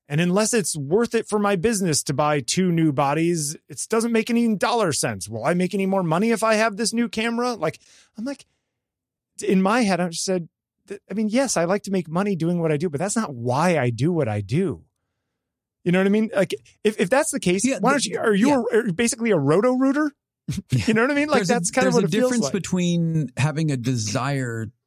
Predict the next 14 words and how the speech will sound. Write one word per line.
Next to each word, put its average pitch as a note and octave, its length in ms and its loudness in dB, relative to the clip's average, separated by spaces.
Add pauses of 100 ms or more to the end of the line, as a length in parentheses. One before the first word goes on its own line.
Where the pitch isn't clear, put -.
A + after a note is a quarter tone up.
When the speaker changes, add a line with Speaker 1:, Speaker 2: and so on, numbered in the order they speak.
(100)
Speaker 2:
to A2+ 680 -2 (180)
be G#2 100 -2
paid - 280 -4
for - 120 -4
your G#2+ 160 -2
work D#3 480 -4 (320)
and B2 140 0
letting B2+ 340 0
that A#2+ 300 -6
be B2+ 100 0
your A2+ 340 0
motivation, F#2+ 640 -6
I G1+ 60 -12
think. - 200 -14